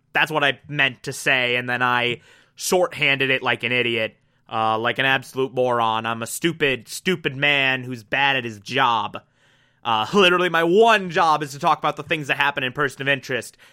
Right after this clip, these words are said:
and I completely just failed at that. Wow, I suck at everything. Anyway, Shaw's not there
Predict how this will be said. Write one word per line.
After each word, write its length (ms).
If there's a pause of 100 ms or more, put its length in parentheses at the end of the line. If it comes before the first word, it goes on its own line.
(120)
and 300
I 200
completely 480
just 240
failed 300
at 100
that. 400 (1200)
Wow, 640
I 300 (240)
suck 520
at 120 (340)
everything. 560 (300)
Anyway, 300 (1300)
Shaw's 340
not 220
there 240